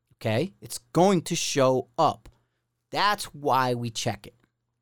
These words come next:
That's why software's off. That's why people have issues. So I got a rifle. I know my dope for this rifle. Hey, man, I use seven point two mils for this six five Creedmoor.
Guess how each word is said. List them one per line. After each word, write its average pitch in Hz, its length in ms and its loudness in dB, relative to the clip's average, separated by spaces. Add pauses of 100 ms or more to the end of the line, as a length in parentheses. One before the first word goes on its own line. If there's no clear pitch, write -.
(320)
That's - 180 -20
why - 140 -10
software's 165 680 2
off. 165 440 2 (840)
That's 110 260 -6
why 120 200 -4 (160)
people 120 280 -4
have 117 200 -2
issues. 185 420 2
So 147 340 2
I 175 120 0
got 190 160 0
a 175 40 4
rifle. 165 440 -2 (100)
I 165 140 2
know 180 420 6
my 170 180 0
dope 151 280 2
for - 100 -10
this 135 240 -6
rifle. 123 300 -4
Hey, 190 220 0
man, 180 260 -4
I 190 80 -2
use 165 240 -6
seven 220 420 -4
point 208 280 -4
two 196 180 -4
mils 180 280 0
for - 120 -14
this 156 180 -2
six - 240 -8
five 156 220 -2
Creedmoor. 160 540 2